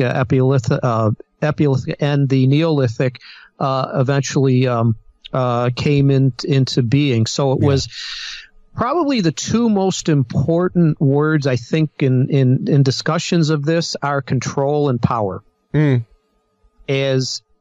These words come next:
Speaker 1: as humans developed control over their environment, the, uh, power structure, uh, potential was then born.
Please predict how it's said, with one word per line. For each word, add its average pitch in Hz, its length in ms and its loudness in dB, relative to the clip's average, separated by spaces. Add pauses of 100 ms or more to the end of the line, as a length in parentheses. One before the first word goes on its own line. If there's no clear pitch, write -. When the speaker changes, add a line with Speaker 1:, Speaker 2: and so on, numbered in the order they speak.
Speaker 1:
as 139 480 0
humans 165 500 2
developed 147 680 -2
control 143 540 0
over 147 240 0
their 139 220 0
environment, 139 760 0 (540)
the, 131 560 0
uh, 127 180 -2
power 151 400 0
structure, 139 1200 -2
uh, 123 140 0
potential 139 840 0
was 123 400 0
then 127 360 2
born. 120 580 0